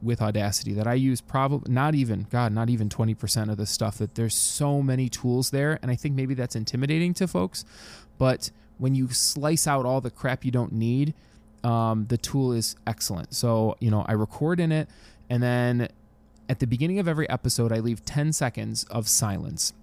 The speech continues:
And I do that because once I'm done recording, I stop and I immediately save the, the file. That's the next step in my workflow, is just in case I don't wanna lose the recording. So I save, and then I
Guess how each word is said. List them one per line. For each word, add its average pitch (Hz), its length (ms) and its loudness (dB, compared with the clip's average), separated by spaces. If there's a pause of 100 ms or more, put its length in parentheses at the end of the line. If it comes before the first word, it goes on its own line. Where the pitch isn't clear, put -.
And 110 440 2 (120)
I 117 100 -2
do 220 260 0
that 120 240 0
because 120 240 -2
once 131 160 -2
I'm 208 100 0
done 185 180 2
recording, 131 360 0
I 113 60 0
stop 131 460 0 (320)
and 120 80 -2
I 117 120 0
immediately 147 540 2
save 123 600 0 (280)
the, 120 160 2
the 104 120 0
file. 107 520 0
That's 110 200 -2
the 120 100 -2
next 117 180 -2
step 120 180 0
in 113 80 2
my 110 100 0
workflow, 107 400 -2
is 104 100 -2
just 120 220 0
in 143 80 4
case 127 260 0
I 120 80 0
don't 113 120 -2
wanna 113 160 -2
lose 117 300 0
the 123 100 0
recording. 110 600 -2 (320)
So - 140 0
I - 20 2
save, 127 500 2 (360)
and 131 120 2
then 139 380 4 (140)
I 135 380 2